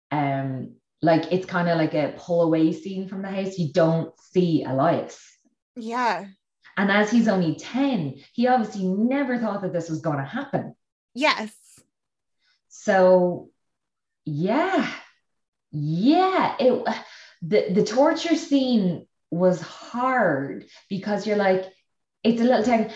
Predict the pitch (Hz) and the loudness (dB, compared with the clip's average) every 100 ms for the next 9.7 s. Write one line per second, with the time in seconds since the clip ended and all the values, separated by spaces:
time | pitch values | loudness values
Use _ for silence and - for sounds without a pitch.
0 | - 233 226 - 247 254 240 240 220 185 | -4 -2 -2 0 4 6 8 8 6 4
1 | 220 220 185 151 185 160 - 196 185 175 | 4 4 4 0 0 0 -2 -2 0 -2
2 | - 175 175 175 170 165 180 180 170 165 | -2 -2 2 2 2 0 -2 -2 -2 -4
3 | 156 165 160 156 147 175 190 196 185 170 | -4 -2 0 0 -2 -2 -2 -4 -6 -4
4 | 160 151 156 147 147 - - 156 151 143 | -4 -2 0 -2 -6 -12 -4 0 2 4
5 | 131 131 - _ _ _ 202 226 226 - | 2 0 -12 _ _ _ 2 4 4 4
6 | 175 160 139 127 147 175 - - 214 233 | 0 0 0 2 2 2 -2 -8 -6 0
7 | 233 240 254 240 - _ _ _ _ _ | 0 0 -4 -4 -8 _ _ _ _ _
8 | 180 170 165 156 151 147 - 170 165 185 | 0 2 2 0 -2 -4 -4 -2 0 0
9 | 175 180 - 160 143 120 | 0 0 0 0 0 -2